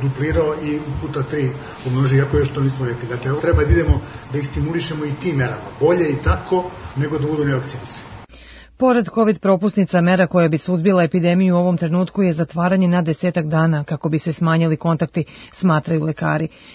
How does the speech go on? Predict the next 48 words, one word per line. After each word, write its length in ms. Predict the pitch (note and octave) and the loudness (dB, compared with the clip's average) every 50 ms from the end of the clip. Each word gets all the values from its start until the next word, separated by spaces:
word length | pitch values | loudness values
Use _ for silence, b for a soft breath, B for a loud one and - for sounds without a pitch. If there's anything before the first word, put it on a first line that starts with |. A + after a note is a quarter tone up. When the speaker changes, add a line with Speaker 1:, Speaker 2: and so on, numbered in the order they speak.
| B B | B B
Speaker 2:
I 120 | A3+ G3 | 0 4
dok 200 | F3+ F3+ D#3+ - | 4 4 2 2
se 100 | - F3+ | -2 -4
situacija 560 | - F3 D#3 F3+ E3+ E3 E3 D#3 - F#3 E3 | -2 -2 0 2 4 4 4 2 0 -2 -2
ne 100 | D#3 D3+ | -2 -4
promeni, 500 | C#3 E3+ F#3 G3 G3+ G#3+ G#3+ G#3 G#3 F#3+ | 0 0 2 4 4 4 4 4 4 4
možda 300 | F#3 G3+ A3 A#3 G3 G3 | 4 4 4 4 2 2
bi 100 | D#3+ D#3 | 0 0
trebalo 400 | - F3+ G3 F#3+ F#3+ F3+ E3+ E3+ | 0 2 2 4 4 4 2 2
da 120 | D3+ E3 D3+ | 0 0 -2
se 160 | - F3 F3 | 0 -2 -2
i 20 | |
sami 380 | D#3 - F#3 F3 F3+ F#3+ F#3 E3 | -2 0 0 2 2 2 2 2
ponašamo 580 | - D#3+ D#3+ D#3+ D#3 C#3+ - - E3+ D#3+ D#3+ | 2 0 0 0 0 -2 -2 0 0 0 2
odgovornije. 680 | D#3 D#3+ D3 D3 E3 D#3 D#3 D3+ C#3+ D#3 D#3+ D3 C#3+ - B B B B B B B | 2 0 0 0 0 2 2 2 0 0 -4 -6 -8 -10 B B B B B B B
Sve 220 | - - G#3+ A3+ A3 | -10 -2 0 0 4
te 120 | - A3 | 4 2
brojke 380 | F#3 G3+ G#3+ A3 G#3 - G3 F#3 | 4 6 4 4 4 4 2 2
o 100 | F3+ E3+ | 2 4
zaraženima 640 | D#3+ E3+ E3 F3+ F3+ E3 F#3 F#3 F3 E3+ E3 D#3+ | 4 4 4 4 2 2 2 2 2 2 2 2
i 100 | E3 E3+ | 2 4
umrlim 360 | F3+ F#3 F3+ D#3+ C#3+ D3 D#3 | 4 4 4 2 2 0 -2
možda 340 | D#3 D#3 D#3 D#3 C#3+ C3+ E3 | 0 0 0 0 -2 0 0
jesu 320 | D#3 D#3 D#3+ D#3+ - - | 0 2 2 0 0 -2
daleko, 480 | E3+ D#3+ D#3 D3+ D#3+ E3 D#3+ - E3+ D3 B B B B B | -2 0 0 2 2 2 2 2 0 -2 B B B B B
ali 280 | B - F#3+ F3+ E3 D#3+ | B 0 2 2 4 2
izgleda 360 | D#3 D3+ - G3+ F3+ F3+ F#3 | 0 0 0 -2 0 0 0
da 100 | D3+ D3 | -2 -2
je 100 | C#3+ D3 | -6 -6
pitanje 380 | - F#3+ G3+ - A3+ G#3 F#3 F3 | -4 -4 -2 0 2 2 2 4
dana 280 | G3 G#3+ G#3+ G#3 F#3 | 2 2 2 2 0
kada 220 | - - F#3+ F3 E3+ | 0 0 -2 -2 0
ćemo 200 | - F#3 F3 D#3 | 0 0 0 0
postati 480 | - D#3+ E3 D#3+ - E3+ - - D#3+ | 0 -2 -2 -2 -2 -4 -6 -2 -2
jedan 220 | D3+ D3 C#3+ D3+ D3 | 0 0 0 -2 -4
od 100 | D3 D3+ | -4 -4
njih. 260 | D#3 D3+ D3+ - - B B B B B | -6 -6 -8 -10 -14 B B B B B
Seća 320 | B - - B3+ B3 - A3+ | B -2 -2 -2 2 4 4
li 80 | F#3+ | 2
se 120 | E3+ - G3+ | 4 4 4
neko 220 | G3+ G3 - F#3 | 2 4 2 0
prve 280 | - - G3 F#3 F3 D#3+ | 0 2 2 4 2 2
žrtve 280 | D3+ E3+ D#3+ - F3 | 2 0 -2 -2 -4
korone 340 | D3+ - E3+ E3 E3 E3 E3 | -2 0 2 2 4 2 2
iz 80 | D3 D#3+ | 2 2
marta 280 | D#3+ D#3+ D#3 - - | 2 2 2 0 -4
prošle 340 | - - D#3+ D3+ - - E3+ | -4 -2 -2 -2 0 -2 -2
godine, 400 | D3+ E3+ E3+ D#3+ D#3+ D3+ C#3+ C#3+ | 2 2 2 2 2 0 -4 -6